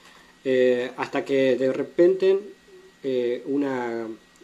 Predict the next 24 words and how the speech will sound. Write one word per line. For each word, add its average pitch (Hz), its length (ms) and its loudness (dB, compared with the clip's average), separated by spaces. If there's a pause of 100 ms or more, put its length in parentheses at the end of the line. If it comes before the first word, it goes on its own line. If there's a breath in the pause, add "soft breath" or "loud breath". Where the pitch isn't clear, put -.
(100)
una 139 160 -4
gran 147 300 2
luz 156 240 4
blanca 165 420 2
los, 120 300 -6 (140)
los 117 160 -8
sorprende, 165 720 2 (1120 soft breath)
se - 180 -6
tiran 160 400 6
al 139 200 0
suelo, 175 440 2 (1200 soft breath)
eh, 135 380 -4 (380)
y 143 120 0
cuando 151 320 2
levantan 185 480 6
la 190 80 6
cabeza 208 600 0 (760)
ven 175 220 8
que 165 380 4
despegaba 165 960 2 (640)
una 143 240 -2
nave 170 500 2 (880)
de 120 140 -6
unos 127 500 -4